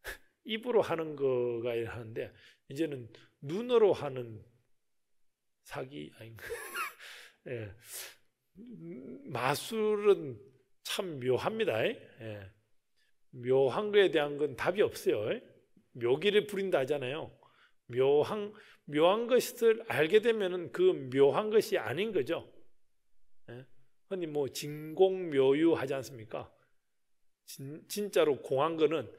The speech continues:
묘함에 있다, 이거 아닙니까? 그럼 진짜로 공한 거는 묘한 거예요. 묘한 걸 알아버리면은, 예, 이게 묘한 것이 안 됩니다. 이 묘기를 부리고 마술을 하고 하는 것도 우리가 막,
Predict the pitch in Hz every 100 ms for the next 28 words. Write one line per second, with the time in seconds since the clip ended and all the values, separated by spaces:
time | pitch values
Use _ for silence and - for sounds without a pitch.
0 | - _ - 127 135 117 190 170 165 160
1 | 127 139 117 123 147 107 98 - _ _
2 | _ 139 113 - _ - 220 220 180 151
3 | 135 139 180 160 120 107 135 139 131 226
4 | 226 160 120 135 - - _ _ _ -
5 | 131 151 143 226 233 208 202 240 202 185
6 | 165 175 196 131 - - _ _ _ _
7 | _ _ 135 139 120 - 170 170 139 127
8 | 143 214 233 233 - - 117 143 208 147
9 | 127 110 - _ _ _ _ _ 151 131
10 | 147 180 214 196 185 196 175 151 120 113
11 | - 214 185 175 170 151 175 156 127 185
12 | 120 - - _ _ _ _ 151 175 196
13 | 165 156 -